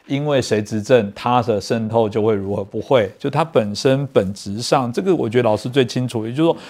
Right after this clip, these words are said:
许多人还是不了解共产党的本质。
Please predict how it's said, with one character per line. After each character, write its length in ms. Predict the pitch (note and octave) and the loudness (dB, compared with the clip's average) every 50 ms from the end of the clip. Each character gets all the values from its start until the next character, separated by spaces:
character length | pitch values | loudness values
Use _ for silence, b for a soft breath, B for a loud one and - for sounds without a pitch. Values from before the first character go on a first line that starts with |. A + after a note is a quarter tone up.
| B B | B B
许 180 | B - - C3+ | B -2 -2 2
多 160 | C3 E3 F#3 | 4 4 4
人 140 | F3+ E3+ D3+ | 4 4 2
还 120 | C3+ C3 | 2 0
是 120 | B2 B2 C#3 | 0 0 -2
不 160 | C3 - D3+ | 0 2 4
了 240 | C#3 A#2 A2+ A2+ B2 | 4 6 6 4 4
解 240 | A#2+ - A#2+ A2 G#2 | 2 2 2 2 2
共 240 | G2+ - D3+ C3 | 2 2 0 0
产 200 | A#2 - A2 A2 | 2 0 0 0
党 200 | A#2 A2 G2+ G2+ G2+ | 0 0 -2 -2 -4
的 80 | G2+ G2 - | -6 -8 -4
本 140 | _ A2+ G2 D#2 D2+ | _ -4 -4 -4 -6
质。 280 | - - - G#2 F2+ | -10 -8 -8 -8 -10